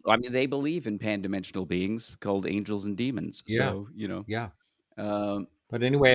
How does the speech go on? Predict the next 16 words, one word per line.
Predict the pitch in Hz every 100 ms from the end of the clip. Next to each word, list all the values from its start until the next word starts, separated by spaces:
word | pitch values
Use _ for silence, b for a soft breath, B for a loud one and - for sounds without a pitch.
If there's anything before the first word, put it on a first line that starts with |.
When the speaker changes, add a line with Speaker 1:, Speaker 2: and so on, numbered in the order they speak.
| 120
Speaker 2:
I | 131
don't | 165
Speaker 1:
but | 156
Speaker 2:
think | 156 139
Speaker 1:
there's | 127 104
Speaker 2:
as |
far | 131 123
as | 117
disclosure | - - - 117 120 131 127 127 127
and | 117 113
all | 110
that, | 110 110 110
I |
don't | 127 123
think | 120 113
it's, | 101 -